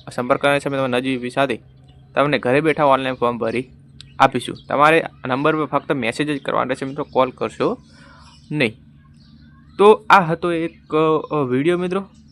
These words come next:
જો તમને વીડિયો ઇન્ફોર્મેટિવ લાગ્યો તો વીડિયોને એક લાઈક કરી દેજો. તમારે જે પણ મૂંઝવણ હોય કોમેન્ટમાં અવશ્ય જણાવી શકો છો અને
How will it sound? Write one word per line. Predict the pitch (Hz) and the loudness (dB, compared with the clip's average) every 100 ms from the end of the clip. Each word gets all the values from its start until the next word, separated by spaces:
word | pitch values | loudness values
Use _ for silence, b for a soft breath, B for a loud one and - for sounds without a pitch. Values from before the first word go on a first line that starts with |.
| - - - 160 | -20 -20 -20 -10
જો | 131 131 | -4 -2
તમને | 127 123 | -2 -2
વીડિયો | 120 139 | 0 -2
ઇન્ફોર્મેટિવ | 127 - 160 165 | -2 -6 -4 -2
લાગ્યો | 156 151 160 | 0 -2 -2
તો | 165 147 | -2 -2
વીડિયોને | 147 156 156 | -2 -2 -4
એક | - - | -8 -4
લાઈક | 156 143 117 127 - | 0 2 2 0 2
કરી | 156 156 | 2 4
દેજો. | 151 156 165 - - - - - | 0 -2 -6 -12 -20 -20 -8 -2
તમારે | 117 117 120 | 0 0 0
જે | 113 117 | 0 0
પણ | 139 147 | 2 0
મૂંઝવણ | 123 117 131 | -2 -2 -2
હોય | 139 | -2
કોમેન્ટમાં | 131 123 123 117 | -2 -4 -2 -4
અવશ્ય | 117 - 135 113 - - 127 | -4 -6 -4 -4 -8 -16 -4
જણાવી | 117 113 139 | 0 2 0
શકો | 143 147 156 | -2 -2 -2
છો | 165 - B B B B - | -4 -12 B B B B 0
અને | 196 165 | 2 2